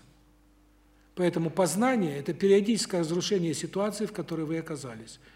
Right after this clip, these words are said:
Возникает ощущение стены непроходимой, ощущение отчаяния, ужаса. Я столько раз через это проходил, что теперь я понимаю. Просто нужно менять какой-то ритм жизни, менять, так сказать, речь, поведение, слова,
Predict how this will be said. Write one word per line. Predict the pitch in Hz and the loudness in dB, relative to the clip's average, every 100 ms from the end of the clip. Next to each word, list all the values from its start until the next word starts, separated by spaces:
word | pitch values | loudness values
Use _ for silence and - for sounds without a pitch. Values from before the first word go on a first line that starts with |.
| - _ | -20 _
Возникает | 156 139 160 208 202 | -8 -6 -2 0 0
ощущение | 165 190 180 147 | 0 0 0 -2
стены | - 170 175 214 | -2 -2 0 2
непроходимой, | 185 165 147 170 151 135 139 | 0 -2 -6 -4 -4 -4 -6
ощущение | 127 196 180 165 | -4 -2 -2 -2
отчаяния, | 143 190 196 175 | -4 -4 -2 -2
ужаса. | 170 190 156 131 143 - - - - | -2 -2 -2 -8 -12 -18 -20 -20 -8
Я | 180 | -6
столько | - 247 247 226 | 2 2 4 4
раз | 185 | 2
через | - 170 156 | 2 0 0
это | 156 | -2
проходил, | 147 143 147 131 | -4 -8 -8 -8
что | 123 160 | -10 -10
теперь | 156 - 196 | -10 -4 -2
я | 220 | -2
понимаю. | 214 208 190 151 - - - - - | -2 -2 -2 -4 -8 -16 -20 -20 -4
Просто | 202 220 240 | 0 2 2
нужно | 233 196 | 0 2
менять | 208 214 214 | 2 2 2
какой-то | 196 208 196 | 0 2 4
ритм | 190 170 175 | 2 2 0
жизни, | 147 156 156 185 - - - _ _ _ _ _ _ _ _ _ | 0 0 -2 -8 -12 -20 -20 _ _ _ _ _ _ _ _ _
менять, | 170 202 180 143 - - - | 0 4 4 2 -4 -14 -18
так | - | -18
сказать, | - - | -16 -8
речь, | 147 185 208 - - | 4 4 4 -2 -4
поведение, | 156 147 151 196 202 | 0 2 4 4 2
слова, | 151 151 151 156 185 | 0 -2 -4 -2 -2